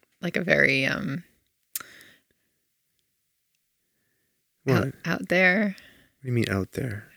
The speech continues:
Speaker 1: I don't know. Like, I don't flaunt my boobs.
Speaker 2: Right. Keep 'em hidden away.
Speaker 1: I'm pretty modest in that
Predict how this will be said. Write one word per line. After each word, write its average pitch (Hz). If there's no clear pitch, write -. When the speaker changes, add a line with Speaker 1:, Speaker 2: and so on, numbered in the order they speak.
Speaker 1:
I 180
don't 151
know. 160
Like, 160
I 165
don't -
flaunt -
my 139
boobs. -
Speaker 2:
Right. 127
Keep -
'em 120
hidden 117
away. 117
Speaker 1:
I'm 104
pretty 170
modest 143
in 151
that 160